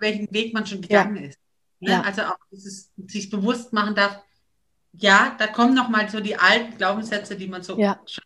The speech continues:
Speaker 1: dachte, man hat sie komplett weg. Die kommen
Speaker 2: Genau.
Speaker 1: dann doch noch mal so, „Tschuh, hallo,
Speaker 2: Ja.
Speaker 1: wir sind noch da.“
Speaker 2: Genau. Welcher Glaubenssatz bei dir, weil das wäre jetzt direkt das gewesen, was ich, wo ich angeknüpft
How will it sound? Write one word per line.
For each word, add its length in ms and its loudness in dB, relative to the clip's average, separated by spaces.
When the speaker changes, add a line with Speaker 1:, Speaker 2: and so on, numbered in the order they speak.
Speaker 1:
dachte, 220 -4
man 160 6
hat 140 4
sie 80 -8
komplett 460 0
weg. 340 -2
Die 80 -8
kommen 260 4
Speaker 2:
Genau. 160 6
Speaker 1:
dann 80 2
doch 80 -12
noch 180 -10
mal 160 -6
so, 320 -8
„Tschuh, 140 -2
hallo, 400 4
Speaker 2:
Ja. 40 -12
Speaker 1:
wir 120 -4
sind 120 -12
noch 200 -4
da.“ 360 0
Speaker 2:
Genau. 340 8
Welcher 300 8
Glaubenssatz 600 8
bei 120 8
dir, 180 10
weil 80 10
das 200 4
wäre 100 10
jetzt 200 4
direkt 260 6
das 120 0
gewesen, 340 4
was 160 6
ich, 300 -4
wo 180 0
ich 140 -2
angeknüpft 720 0